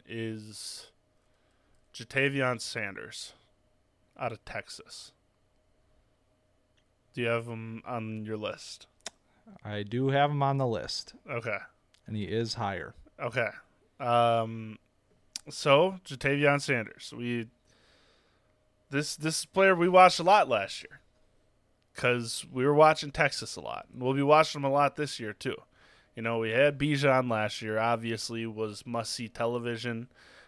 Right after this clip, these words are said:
Speaker 1: Uh, th-, opened my eyes to DeMarvion Overshown.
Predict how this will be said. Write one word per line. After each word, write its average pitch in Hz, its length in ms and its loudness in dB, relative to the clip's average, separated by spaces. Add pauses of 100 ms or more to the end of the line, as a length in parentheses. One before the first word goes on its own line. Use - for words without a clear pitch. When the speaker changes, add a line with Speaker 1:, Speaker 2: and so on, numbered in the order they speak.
(120)
Speaker 1:
Uh, 110 460 4
th-, 135 200 -16 (200)
opened 156 360 4
my 135 260 8
eyes 123 540 4
to 117 240 -2
DeMarvion 113 480 -2
Overshown. 127 760 -4